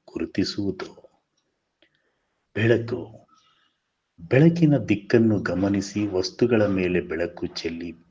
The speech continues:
ಮತ್ತು ಎಲ್ಲಿ ನೆರಳು ಉಂಟಾಗುತ್ತದೆ ಎಂಬುದನ್ನ ಚಿತ್ರಿಸುವುದು.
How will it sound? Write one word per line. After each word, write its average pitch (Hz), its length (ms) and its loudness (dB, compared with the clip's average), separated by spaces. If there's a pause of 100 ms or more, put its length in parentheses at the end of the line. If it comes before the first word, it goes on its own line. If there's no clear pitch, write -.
(840)
ಮತ್ತು 101 560 0
ಎಲ್ಲಿ 120 560 -2
ನೆರಳು 104 500 4
ಉಂಟಾಗುತ್ತದೆ 107 800 2
ಎಂಬುದನ್ನ 95 500 -4 (580)
ಚಿತ್ರಿಸುವುದು. - 760 -8